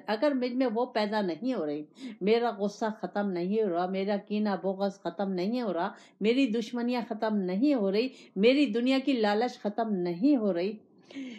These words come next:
میری نفرتیں ختم نہیں ہو رہی، تو سمجھے میں مسلمان نہیں ہوں،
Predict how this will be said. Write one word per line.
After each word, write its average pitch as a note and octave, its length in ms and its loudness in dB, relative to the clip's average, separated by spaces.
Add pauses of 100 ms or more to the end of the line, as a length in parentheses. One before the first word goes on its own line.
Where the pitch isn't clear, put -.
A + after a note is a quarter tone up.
(100)
میری C#4 280 6
نفرتیں C4+ 600 2
ختم B3 320 0
نہیں G#3+ 380 4
ہو G#3+ 160 4
رہی، B3 220 2
تو A#3 160 0 (280)
سمجھے G#3 320 0
میں A3 240 -2
مسلمان F#3+ 800 -2
نہیں F3+ 340 -2
ہوں، B3 140 0